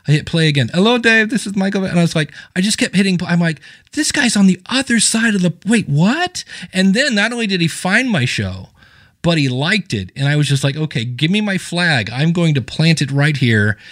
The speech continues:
because this is kinda geeky, and, and my background's in technical education. It's creative, and I'm a musician, so I can do whatever I want.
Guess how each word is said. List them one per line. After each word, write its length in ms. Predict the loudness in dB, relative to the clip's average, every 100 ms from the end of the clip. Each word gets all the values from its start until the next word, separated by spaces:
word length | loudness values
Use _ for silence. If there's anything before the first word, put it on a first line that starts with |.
| -20 -8
because 640 | 0 0 0 0 0 -4 -8
this 320 | 0 0 2
is 240 | 0 -2 -4
kinda 320 | -2 0 0
geeky, 600 | 2 2 2 0 0 2
and, 140 | 0
and 560 | 2 2 4 4 2 -4 _
my 160 | -2 -2
background's 540 | 0 0 0 0 0
in 160 | 2 0
technical 380 | 0 -2 2 2
education. 640 | 2 2 2 2 0 -2 -4 -16 -20 _ -4
It's 240 | -4 -4
creative, 680 | -6 -2 0 2 0 0 -2
and 80 | -4
I'm 200 | -2 -2
a 80 | 0
musician, 560 | 0 2 2 2 0
so 240 | 0 -2 -2
I 120 | -2
can 160 | 2 4
do 160 | 4
whatever 340 | 4 4 2 2
I 80 | 2
want. 460 | 2 2 2 -2